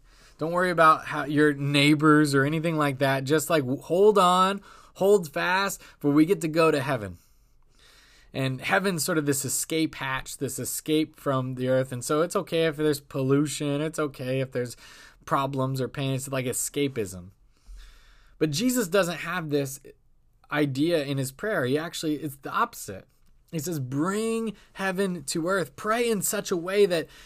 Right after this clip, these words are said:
that the, that my will, that God's will is done wherever it, it may be, wherever you pray this prayer, wherever you live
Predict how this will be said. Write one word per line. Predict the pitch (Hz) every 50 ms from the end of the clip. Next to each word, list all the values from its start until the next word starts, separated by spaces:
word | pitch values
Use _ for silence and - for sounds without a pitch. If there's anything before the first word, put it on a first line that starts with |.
| - _
that | - 170 170 156 147 151
the, | 156 151 147 139 -
that | 156 156 170 151 143
my | 151 147 170 180 190 202 208
will, | 196 165 165 202 208 185
that | 165 151 151
God's | 175 180 190 208 202 170 151
will | 156 180 196 196 185
is | 175 151 143 139 131
done | 123 127 143 156 175 220 226 202 151 123 110 110 - _ _ _ _ _ _ _
wherever | - 156 180 170 160 - - 185 202 220 208 185 208 196 180 175 165 - -
it, | - 156 156 156 - - - - 151 143 139
it | 165
may | 160 165 165 151
be, | 139 127 180 196 202 160
wherever | 120 135 156 165 165 196 202 185 196 190
you | 175 165
pray | 147 - - 175 175 180
this | 160 151 139
prayer, | - - 180 180 175
wherever | 165 160 160 165 175 165 165 170
you | 160 151 156 151
live | 139 143 151 156 156 147 135